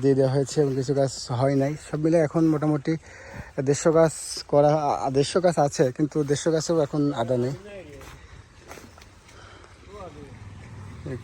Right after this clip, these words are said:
দেখতে পাচ্ছেন, এখানে উস্তে গাছ, এই জানলাটা তো পুরাটাই উস্তে করা হয়েছে এবং আলহামদুলিল্লাহ উস্তে এসেছে, এখানে দেখতে পাচ্ছেন।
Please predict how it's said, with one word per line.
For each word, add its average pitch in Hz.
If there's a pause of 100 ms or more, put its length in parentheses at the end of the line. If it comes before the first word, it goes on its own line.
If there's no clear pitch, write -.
(160)
দেখতে 123
পাচ্ছেন, 135 (1080)
এখানে 131
উস্তে 131
গাছ, 127 (520)
এই 113
জানলাটা 117
তো 131
পুরাটাই 120
উস্তে 123
করা 123
হয়েছে 127 (580)
এবং 120
আলহামদুলিল্লাহ 123
উস্তে 117
এসেছে, 123 (1300)
এখানে 127
দেখতে 107
পাচ্ছেন। 123